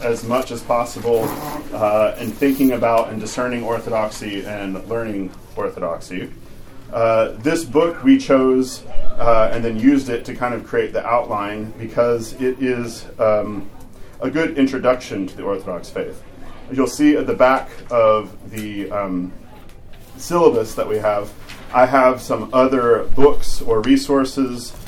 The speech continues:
uh, that you're welcome to look into, but this is going to be the textbook. Like, this is a class, so this is a textbook.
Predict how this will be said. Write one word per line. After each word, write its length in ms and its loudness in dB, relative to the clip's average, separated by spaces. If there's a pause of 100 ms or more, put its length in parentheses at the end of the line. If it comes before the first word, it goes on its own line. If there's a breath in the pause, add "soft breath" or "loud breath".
(220)
uh, 260 2
that 220 0
you're 140 -2
welcome 420 0
to 60 -6
look 260 -2
into, 320 4
but 240 -2
this 240 2
is 240 0
going 340 2
to 140 -10
be 340 2
the 300 -4
textbook. 560 -2 (260)
Like, 240 -8
this 160 -8
is 80 -10
a 100 -2
class, 440 -2
so 80 -10
this 200 -10
is 100 -12
a 100 -6
textbook. 580 -4